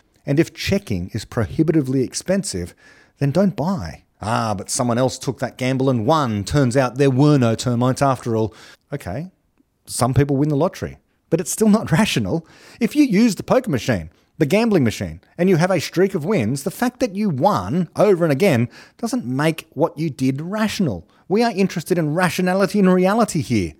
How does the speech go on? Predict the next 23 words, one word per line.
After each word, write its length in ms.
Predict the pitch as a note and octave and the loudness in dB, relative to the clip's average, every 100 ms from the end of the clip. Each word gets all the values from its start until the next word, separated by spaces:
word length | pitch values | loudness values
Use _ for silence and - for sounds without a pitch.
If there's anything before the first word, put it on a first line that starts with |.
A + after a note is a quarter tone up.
| _ _ _ | _ _ _
And 120 | F#3 G3+ | -2 2
anyways, 500 | C4 F#3+ F2+ D#2+ - | 4 2 0 -8 -2
in 180 | F3 | 2
real 180 | F3+ F3+ | 4 4
life, 360 | E3 A3 G#2 - | 4 0 -2 -2
in 100 | C3+ | -2
the 60 | |
termite 480 | C3+ F#3 A3 D3+ F2+ | -2 0 0 -2 -4
case, 300 | - F#2+ F#2+ - - - | -6 -6 -8 -12 -20 -8
it's 200 | F3 D#3+ | -6 -4
not 300 | A3 C4+ - | 0 -2 -2
prohibitively 680 | - C#3+ A2+ B2+ A#2 G#2 G#2+ | -2 0 2 0 0 0 0
expensive, 600 | G#2+ - - E2+ - C3 | -2 -4 -10 -10 -4 -2
and 80 | E3 | 0
insofar 760 | A3+ G#3 A#3 - C3+ C#3+ C#3+ C#3+ | 0 2 0 -2 -2 0 2 0
as 120 | G2+ | -2
that 260 | C3+ C#3+ D3 | -2 0 0
is 140 | C#3+ | 0
a 60 | C#3+ | 2
metaphor 480 | C3 C#3+ - D3 | 2 2 0 -4
for 140 | B2 C#3+ | -2 -2
other 140 | B2+ | 0
situations, 880 | A#2 C3 A#2+ F3+ G3+ - A2+ A#2+ - | -2 -4 -2 2 2 0 0 -2 -4